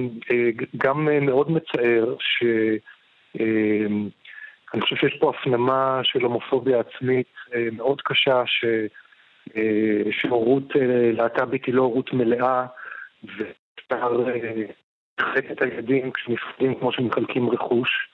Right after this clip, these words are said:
אה, זה טיעון שלא היה עולה בפרידה של, אה, אה, גבר ואישה, שהם שניהם ההורים הביולוגיים של הילדים, ולא משנה כמה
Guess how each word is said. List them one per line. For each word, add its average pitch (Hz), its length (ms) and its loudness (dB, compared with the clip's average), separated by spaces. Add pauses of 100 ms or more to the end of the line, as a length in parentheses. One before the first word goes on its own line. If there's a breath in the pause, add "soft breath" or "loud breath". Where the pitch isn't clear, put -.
(480 soft breath)
אה, 107 640 2
זה 120 80 2
טיעון 127 300 0
שלא 131 340 4
היה 135 160 4
עולה 120 280 2
בפרידה 113 560 0
של, 107 360 -4
אה, 107 260 0 (640)
אה, 110 280 2
גבר 123 240 2
ואישה, 107 440 0
שהם 113 180 -2
שניהם 120 360 2
ההורים 117 340 2
הביולוגיים 135 680 2
של - 200 -6
הילדים, 117 480 -2 (220)
ולא 113 800 -2
משנה 131 300 -2
כמה 123 480 0